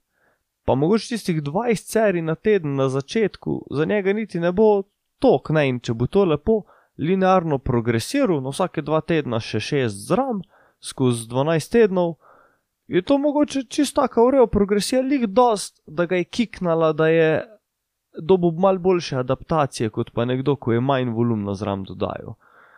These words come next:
Tako da meni se zdi, meni se tukaj ne zdi nič kaj toliko spornega, se mi zdi, da bolj pokaže to, kar nas večina itak že opaža iz prakse, da če boš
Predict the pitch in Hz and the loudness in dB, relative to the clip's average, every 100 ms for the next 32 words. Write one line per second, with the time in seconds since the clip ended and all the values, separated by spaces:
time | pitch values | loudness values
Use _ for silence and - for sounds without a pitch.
0 | _ _ - 220 196 - 170 214 339 277 | _ _ -4 -2 -2 -2 -6 -4 -4 -8
1 | 226 214 277 269 - _ _ _ _ _ | -12 -12 -12 -14 -16 _ _ _ _ _
2 | - 226 285 233 277 247 214 196 196 247 | -4 -2 -2 -6 -8 -8 -6 -6 -6 -8
3 | 233 269 - 240 220 _ _ _ _ 160 | -8 -10 -10 -12 -12 _ _ _ _ -4
4 | 214 - - - 226 247 269 277 294 269 | -4 -6 -14 -8 -8 -8 -10 -12 -12 -14
5 | _ _ _ _ _ _ _ _ _ _ | _ _ _ _ _ _ _ _ _ _
6 | _ _ 165 170 196 247 180 165 247 294 | _ _ -12 -10 -10 -10 -8 -8 -8 -10
7 | 247 - 185 - 220 226 190 175 160 _ | -12 -14 -14 -12 -6 -6 -6 -10 -14 _
8 | _ _ _ - 269 247 196 _ _ _ | _ _ _ -4 2 2 0 _ _ _
9 | _ _ _ _ _ - 208 208 202 190 | _ _ _ _ _ -6 -2 0 0 -2
10 | 185 - _ 165 160 165 151 160 - 262 | -6 -12 _ -10 -6 -6 -6 -10 -4 -2
11 | 226 - - 254 202 170 156 165 156 - | -2 -4 -6 -8 -8 -8 -8 -6 -6 -8
12 | 190 196 151 127 127 117 - - 156 90 | -6 -2 -2 -2 -6 -8 -8 -2 0 -2
13 | - - - _ - 135 135 | -6 -14 -16 _ -8 -6 -4